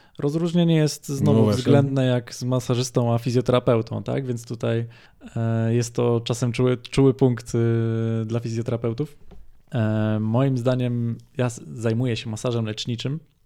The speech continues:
Speaker 1: więc w to wchodzi terapia manualna.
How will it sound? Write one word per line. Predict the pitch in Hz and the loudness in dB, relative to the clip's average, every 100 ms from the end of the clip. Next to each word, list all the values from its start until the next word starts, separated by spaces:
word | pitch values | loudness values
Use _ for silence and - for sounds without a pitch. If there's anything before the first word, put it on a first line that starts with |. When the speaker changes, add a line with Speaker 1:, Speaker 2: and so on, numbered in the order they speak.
| _ | _
Speaker 1:
więc | 113 139 135 - | -2 -2 -2 -6
w | - - | -16 -4
to | 120 117 | 0 0
wchodzi | 120 120 117 104 110 - | -2 -4 -4 -4 -6 -4
terapia | 120 113 117 | -2 0 2
manualna. | 113 110 110 117 143 | 2 0 0 0 -4